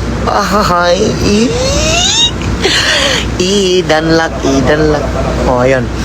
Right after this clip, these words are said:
So, wala pa din may naglarga. Nagplaster pa lang. Dagan po din hinikta ng, dagan po din mga manok dari sa barko. Dagan po katugak dito sa pikas barko. Oh, dito, dito, dito, dito.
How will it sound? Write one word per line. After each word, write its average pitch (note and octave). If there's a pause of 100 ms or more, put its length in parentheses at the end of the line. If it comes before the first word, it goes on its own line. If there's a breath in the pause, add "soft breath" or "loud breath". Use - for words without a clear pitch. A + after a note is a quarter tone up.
(120)
So, E3+
wala G#3
pa -
din G#3+
may G3
naglarga. D3 (220)
Nagplaster D3
pa C#3+
lang. C#3 (720)
Dagan E3+
po F3
din C#3+
hinikta C3
ng, C3 (800)
dagan F3+
po D3+
din C3+
mga B2+
manok B2+
dari B2
sa B2
barko. B2 (960)
Dagan D3+
po -
katugak D#3+
dito D#3+
sa -
pikas D#3+
barko. D#3
Oh, C#3+
dito, D3
dito, C3+
dito, C3+
dito. B2+